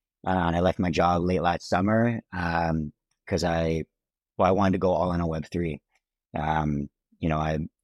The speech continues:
I had a cool job, but, uh, I enjoyed it a lot, but I spent, uh, a lot of time thinking about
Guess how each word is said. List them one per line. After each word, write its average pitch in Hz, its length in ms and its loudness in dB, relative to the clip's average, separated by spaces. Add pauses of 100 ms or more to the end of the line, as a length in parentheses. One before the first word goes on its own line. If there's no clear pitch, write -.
I 78 240 -6
had 87 180 2
a 80 40 -2
cool 101 220 2
job, 92 360 2
but, 80 220 -4 (540)
uh, 78 220 -2
I 76 40 -4
enjoyed 87 300 0
it 85 80 -2
a 87 60 0
lot, 87 320 2
but 80 260 -2 (480)
I 80 80 -8
spent, - 680 -4
uh, 82 220 2
a 82 60 2
lot 90 160 2
of 85 80 -2
time 92 260 0
thinking 92 240 -2
about 87 300 0